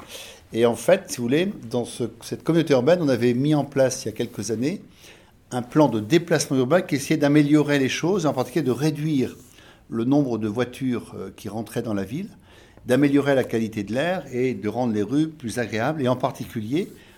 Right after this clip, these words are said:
on a essayé de mettre en, on essaie de mettre en place une règle qu'on appelle du cinquante cinquante, c'est qu'on souhaiterait que dans la rue, la moitié de la rue, en moyenne, hein, d'une rue à l'autre, soit réservée pour les, ce qu'on appelle les modes doux de déplacement, c'est-à-dire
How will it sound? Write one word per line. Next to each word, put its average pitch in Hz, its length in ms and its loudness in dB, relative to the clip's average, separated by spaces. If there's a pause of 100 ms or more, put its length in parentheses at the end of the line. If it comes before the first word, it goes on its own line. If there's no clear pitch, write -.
(200)
on 117 100 2
a 120 60 2
essayé 120 320 0
de 127 60 2
mettre 123 220 0
en, 110 140 -6
on 120 100 0
essaie 127 220 0
de 143 40 4
mettre 131 140 -2
en 113 80 -4
place 127 260 -6
une 113 80 -4
règle 156 260 -2
qu'on - 140 -8
appelle 110 240 -4
du 101 80 -6
cinquante 123 400 -4
cinquante, 151 400 -6
c'est 131 140 -10
qu'on 120 100 -8
souhaiterait 139 320 -6
que - 80 -10
dans 135 180 0
la 135 120 2
rue, 139 240 -6 (720)
la 143 100 4
moitié 175 260 0
de 156 60 -2
la 156 80 4
rue, 143 300 -2 (420)
en 113 60 -8
moyenne, 120 340 2
hein, 110 180 -4 (300)
d'une 104 100 -10
rue 107 140 -4
à 131 40 2
l'autre, 123 260 -2 (320)
soit - 180 -2
réservée 127 380 4
pour 110 340 -8
les, 101 80 -2
ce 101 80 -10
qu'on 127 100 -4
appelle 120 280 0
les 110 100 0
modes 117 380 0
doux 180 240 0
de 123 100 -4
déplacement, 110 640 -6
c'est-à-dire 101 360 -10